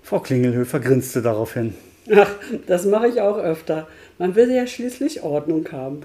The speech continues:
Speaker 1: Tja, Fabian, vielleicht solltest du es auch mal probieren. Doch Fabian schüttelte nur den Kopf und ging nicht weiter darauf ein. Leider blieb er sein, bei seinem Traum von der eigenen Detektei.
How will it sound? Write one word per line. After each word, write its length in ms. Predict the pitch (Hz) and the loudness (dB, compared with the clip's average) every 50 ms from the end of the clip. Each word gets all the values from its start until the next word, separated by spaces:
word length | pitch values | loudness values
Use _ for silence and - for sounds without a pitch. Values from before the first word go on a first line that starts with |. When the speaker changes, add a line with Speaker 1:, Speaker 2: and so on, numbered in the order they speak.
| - - - - - - - - | -18 -20 -20 -20 -20 -20 -20 -6
Speaker 1:
Tja, 180 | - - 220 208 | 4 8 8 8
Fabian, 600 | - - 156 135 127 127 127 123 123 123 107 90 | 8 8 8 8 8 8 6 6 4 2 0 -4
vielleicht 440 | - - 127 113 113 113 135 147 143 | -4 -2 0 4 4 4 4 4 2
solltest 440 | - 185 180 185 180 202 180 - - | 0 2 2 2 2 -2 -4 -4 -4
du 60 | 220 | -4
es 100 | 226 202 | -2 -2
auch 280 | 240 349 285 147 156 - | -2 2 6 6 6 8
mal 140 | 156 143 135 | 8 6 6
probieren. 560 | - - 135 120 110 117 117 120 117 113 110 - - - _ _ _ _ _ - - _ _ | 6 2 0 0 0 -2 -2 -2 -2 -4 -6 -10 -20 -20 _ _ _ _ _ -20 -20 _ _
Doch 120 | - 220 214 | -2 -2 4
Fabian 440 | - 147 143 143 135 139 139 135 | 6 6 6 8 6 4 2 0
schüttelte 380 | 127 - 175 143 147 135 - 120 | 2 0 0 2 2 -2 -2 -2
nur 160 | 110 107 107 | -4 -4 -4
den 140 | 98 107 98 | -4 -6 -4
Kopf 280 | - - 139 - - - | -4 -4 -6 -6 -6 -4
und 180 | 285 202 - | -4 -4 -2
ging 180 | - 123 110 110 | -2 -4 -2 -2
nicht 220 | 117 110 - - | -6 -8 -6 -6
weiter 260 | - 104 101 - 120 | -6 -6 -4 -4 -4
darauf 300 | 107 110 110 120 147 147 | -4 -2 -2 -2 -2 -2
ein. 280 | - 139 107 90 90 82 - _ _ _ _ _ _ _ _ _ _ _ - _ _ _ - _ _ - - - - - - - - - - - - - - - - - - _ _ _ _ _ _ _ _ _ _ _ _ _ _ _ _ - _ - | -2 -8 -6 -8 -8 -12 -16 _ _ _ _ _ _ _ _ _ _ _ -20 _ _ _ -20 _ _ -20 -20 -20 -20 -20 -20 -20 -20 -20 -20 -20 -20 -20 -20 -20 -20 -20 -20 _ _ _ _ _ _ _ _ _ _ _ _ _ _ _ _ -20 _ 4
Leider 260 | 135 160 185 226 240 | 6 8 8 8 6
blieb 240 | 160 139 175 175 - | 6 4 0 4 4
er 100 | 190 156 | 4 4
sein, 360 | 139 143 135 131 139 - 143 | 4 4 4 2 0 0 2
bei 140 | 131 135 131 | 2 2 4
seinem 240 | 117 123 117 110 107 | 4 4 2 0 -2
Traum 440 | - - 107 113 131 151 - - - | -2 0 2 2 4 2 0 -4 -8
von 180 | - - 151 | -2 0 2
der 140 | 151 147 - | 2 2 2
eigenen 360 | 127 117 104 101 120 120 117 | 0 -2 -4 -4 -4 -4 -2
Detektei. 680 | 110 131 123 - 160 160 - - - 107 98 98 90 | -4 -4 -4 -4 -6 -6 -6 -6 -4 -4 -4 -4 -8